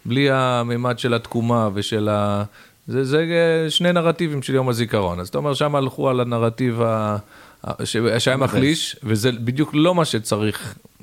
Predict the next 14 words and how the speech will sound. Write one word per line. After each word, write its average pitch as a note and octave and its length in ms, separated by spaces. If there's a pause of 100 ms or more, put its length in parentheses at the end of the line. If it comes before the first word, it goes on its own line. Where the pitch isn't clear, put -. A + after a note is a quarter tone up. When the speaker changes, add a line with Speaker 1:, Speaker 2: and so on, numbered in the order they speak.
(140)
Speaker 1:
לתת, A2 320 (280)
לא A#2 180
ליהדות B2 580 (100)
ב-, A2+ 40 (360)
ב-, A2 180
בחו"ל A#2+ 200
בכלל, B2 380
ובטח B2 340
לא B2 120
אחרי A#2 180
אירוע G#2+ 260
כזה. F2 320 (420)
ואתה C3 240
בא C3 360